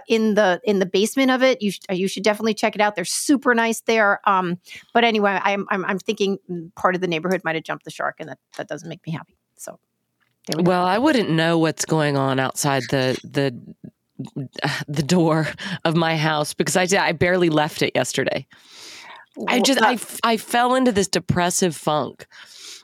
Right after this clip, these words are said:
Speaker 2: I don't wanna go out. I don't wanna leave. I don't wanna engage. I just, I was like, "Ugh." So I'm turning this around.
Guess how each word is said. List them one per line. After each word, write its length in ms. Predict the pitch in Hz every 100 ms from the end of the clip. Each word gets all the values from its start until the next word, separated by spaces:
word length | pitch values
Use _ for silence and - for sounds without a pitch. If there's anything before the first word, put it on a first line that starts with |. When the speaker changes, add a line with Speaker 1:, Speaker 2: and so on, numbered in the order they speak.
| -
Speaker 2:
I 60 |
don't 180 | 220 247
wanna 120 | 226
go 220 | 185 156 -
out. 560 | 202 226 240 233 226 220
I 120 | 175
don't 120 | 175 135
wanna 200 | 160 156
leave. 560 | 160 208 202 202 185
I 100 | 165
don't 120 | 160
wanna 180 | 160 156 -
engage. 640 | 151 156 151 151 151 147 -
I 80 |
just, 340 | 139 139 - - -
I 60 | 139
was 340 | 143 135 - -
like, 260 | 143 127 -
"Ugh." 280 | 185 180 98 - - - -
So 100 | 170
I'm 100 | 208
turning 360 | 190 247 247
this 180 | 214 -
around. 520 | 156 113 64 - -